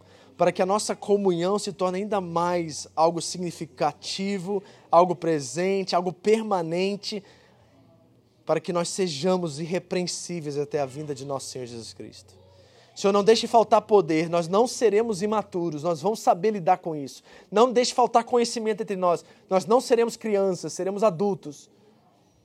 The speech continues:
Amadureça-nos, se for preciso, urgentemente, Senhor, para que nós possamos experimentar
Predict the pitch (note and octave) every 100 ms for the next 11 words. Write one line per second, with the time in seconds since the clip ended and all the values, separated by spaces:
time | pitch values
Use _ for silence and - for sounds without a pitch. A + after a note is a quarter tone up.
0 | _ _ _ _ _ _ _ _ _ -
1 | F3 G#3+ A3+ A3 A#3 A3+ F#3+ E3+ F#3 G3+
2 | F#3+ F3 - G3 F#3 G#3 A3 A3+ A#3 F#3+
3 | F3 - - E3 D3+ F#3 F3+ G3+ G#3 G#3
4 | G3+ - G3 F3+ G3+